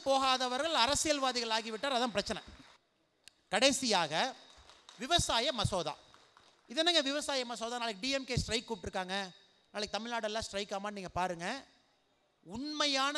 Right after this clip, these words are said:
விவசாயி ஒருவன் கூட நாளைக்கு டி எம் கே கூப்பிட்டுருக்கிற ஸ்ட்ரைக்குக்கு நாளைக்கு போக மாட்டாங்க. நாங்க விவசாயத்துக்கு என்ன பண்ணுவோம் தெரியுங்களா? டி எம் கே அவங்க சொல்றது, எலெக்ஷனுக்கு முன்னாடி விவசாய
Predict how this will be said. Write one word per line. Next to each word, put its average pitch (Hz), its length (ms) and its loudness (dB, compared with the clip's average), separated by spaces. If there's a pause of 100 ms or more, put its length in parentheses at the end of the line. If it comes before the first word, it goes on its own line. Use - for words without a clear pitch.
விவசாயி 240 600 -2 (180)
ஒருவன் 254 340 2 (140)
கூட 226 220 -4
நாளைக்கு 220 300 -4 (100)
டி 233 80 0 (100)
எம் 247 160 -6
கே 233 80 -4
கூப்பிட்டுருக்கிற 196 560 -6
ஸ்ட்ரைக்குக்கு 226 480 -6
நாளைக்கு 196 300 -4
போக 208 240 4
மாட்டாங்க. 139 300 -6 (800)
நாங்க 226 140 -2
விவசாயத்துக்கு 254 480 0
என்ன 247 120 -4
பண்ணுவோம் 220 280 -2
தெரியுங்களா? 196 340 -2
டி 220 140 0
எம் 220 100 -4
கே 208 80 -2
அவங்க 185 220 -4
சொல்றது, 180 320 -2 (760)
எலெக்ஷனுக்கு 269 760 -2
முன்னாடி 240 460 -2 (840)
விவசாய 262 520 0